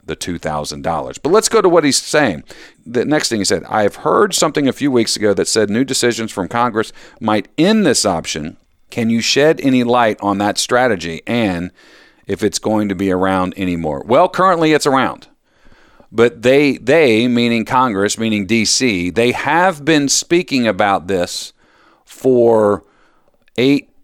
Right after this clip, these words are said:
nine years on doing away with this stretch opportunity for the heirs.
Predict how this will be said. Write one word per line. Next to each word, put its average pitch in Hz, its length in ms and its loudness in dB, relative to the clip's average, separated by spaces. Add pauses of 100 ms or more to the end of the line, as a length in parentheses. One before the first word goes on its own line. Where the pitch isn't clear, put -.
nine 120 480 0
years 101 760 0 (220)
on 104 320 0
doing 135 340 4
away 107 800 2 (460)
with 104 220 0
this 117 220 2
stretch - 540 0
opportunity 107 800 -2
for 143 420 0
the 107 240 -4
heirs. 87 520 -2